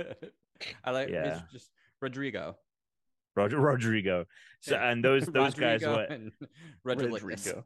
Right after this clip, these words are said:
Speaker 3: yeah.
Speaker 2: tho-, those, those, those ones, um, Reggie Lecky? What the fuck is going on here?
Speaker 1: Yeah.
Speaker 2: Um,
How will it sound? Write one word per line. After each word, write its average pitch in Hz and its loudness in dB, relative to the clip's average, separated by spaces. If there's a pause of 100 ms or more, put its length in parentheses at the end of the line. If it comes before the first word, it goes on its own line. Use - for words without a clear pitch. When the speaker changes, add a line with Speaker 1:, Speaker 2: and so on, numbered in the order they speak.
(100)
Speaker 3:
yeah. - -16 (180)
Speaker 2:
tho-, 120 -2
those, 120 0 (180)
those, 113 -4 (880)
those 113 -4
ones, 101 -2
um, 87 -2 (420)
Reggie 104 -4
Lecky? 131 -6 (320)
What - -16
the 110 -14
fuck - -16
is 117 -12
going 123 -8
on 92 -4
here? 80 -8
Speaker 1:
Yeah. - 0
Speaker 2:
Um, 92 -4